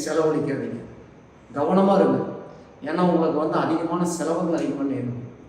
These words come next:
கவலைகள் நிறைய இருக்குது. ஒரு நேரத்துல இருக்கிற திருப்தி ஒரு நேரத்துல இல்லாம இருக்கும். ஒரு சந்தோஷம் இல்லாம பல விஷயங்களை நீங்க வந்து சந்திச்சுட்டு வர்றீங்க. குறிப்பா சொல்லும் போது உங்களுக்கு எல்லா வகையிலையும் ஏமாற்றம் தாங்க.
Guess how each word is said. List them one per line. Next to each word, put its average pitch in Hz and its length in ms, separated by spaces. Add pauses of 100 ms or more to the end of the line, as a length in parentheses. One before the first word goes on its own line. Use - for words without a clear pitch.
(560)
கவலைகள் 185 520
நிறைய 139 260
இருக்குது. - 280 (680)
ஒரு 170 200
நேரத்துல 196 320
இருக்கிற 170 320
திருப்தி 151 340
ஒரு 151 140
நேரத்துல 147 360
இல்லாம 147 320
இருக்கும். - 260 (640)
ஒரு 131 180
சந்தோஷம் 190 560
இல்லாம 147 260 (460)
பல 175 240
விஷயங்களை 196 540
நீங்க 139 240
வந்து 160 180 (800)
சந்திச்சுட்டு 156 420
வர்றீங்க. 127 320 (640)
குறிப்பா 226 300 (100)
சொல்லும் 185 260
போது 175 200
உங்களுக்கு 156 360 (300)
எல்லா 190 260
வகையிலையும் 196 460
ஏமாற்றம் 156 420
தாங்க. 117 80